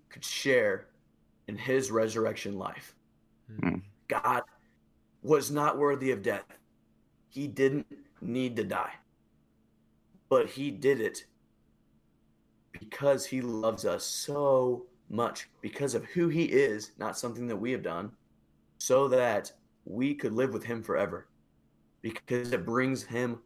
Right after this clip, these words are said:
Speaker 1: glory. It's ultimately for himself.
Speaker 2: Hmm.
Speaker 1: God is glorifying himself because he's altogether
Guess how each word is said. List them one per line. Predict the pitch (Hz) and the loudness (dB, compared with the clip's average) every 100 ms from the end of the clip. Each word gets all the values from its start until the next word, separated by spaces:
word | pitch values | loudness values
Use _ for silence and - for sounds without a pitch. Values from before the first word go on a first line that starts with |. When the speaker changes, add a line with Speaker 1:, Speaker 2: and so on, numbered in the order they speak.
| _ 95 | _ -6
Speaker 1:
glory. | 113 107 104 90 - | 2 4 4 0 -2
It's | - 120 - | -2 -2 0
ultimately | 123 123 127 110 | 0 0 -4 -6
for | 101 - 117 113 | -6 0 2 2
himself. | 98 95 101 95 - - - - - - | -2 -2 2 0 -2 -14 -18 -18 -20 -4
Speaker 2:
Hmm. | |
Speaker 1:
God | 104 110 120 123 - | 2 4 4 2 -6
is | 101 101 | -16 -14
glorifying | 113 123 120 107 104 104 | 0 2 2 0 -4 -6
himself | 101 - - 139 - - _ _ _ | -14 -14 0 2 2 -6 _ _ _
because | - 104 | -14 -10
he's | 107 101 - | -8 -6 2
altogether | 123 131 131 104 110 110 107 101 | 4 4 0 -2 0 2 0 -2